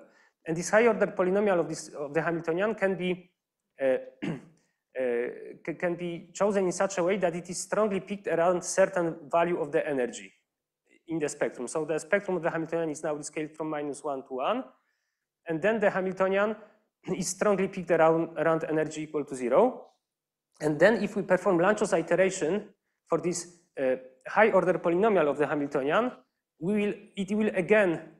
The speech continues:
uh, converge to eigenvectors that are, uh, at the edges of the spectrum of this transformed matrix. But now at the edges of the spectrum of the transformed matrix are the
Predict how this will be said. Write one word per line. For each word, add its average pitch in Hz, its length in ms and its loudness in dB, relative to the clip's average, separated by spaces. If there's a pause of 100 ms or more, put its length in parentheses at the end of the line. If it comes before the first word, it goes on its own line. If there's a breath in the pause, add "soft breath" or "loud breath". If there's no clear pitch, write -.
(100)
uh, 139 220 0 (160)
converge 185 400 2
to 185 80 -2
eigenvectors 170 680 2
that 160 160 2
are, 156 320 2 (600)
uh, 135 160 2
at 160 200 2
the 175 160 -4
edges 185 280 6
of 151 140 2
the 151 60 2
spectrum 135 580 2 (340)
of 139 100 -10
this 156 120 -8
transformed 156 520 -2
matrix. 165 500 -2 (300 soft breath)
But 156 180 -2
now 208 220 6
at 160 120 0
the 190 100 2
edges 185 200 -2
of 175 100 2
the 170 60 0
spectrum 196 340 0
of 165 60 0
the 160 60 -4
transformed 165 360 -2
matrix 180 300 -2
are 170 80 2
the 151 280 -4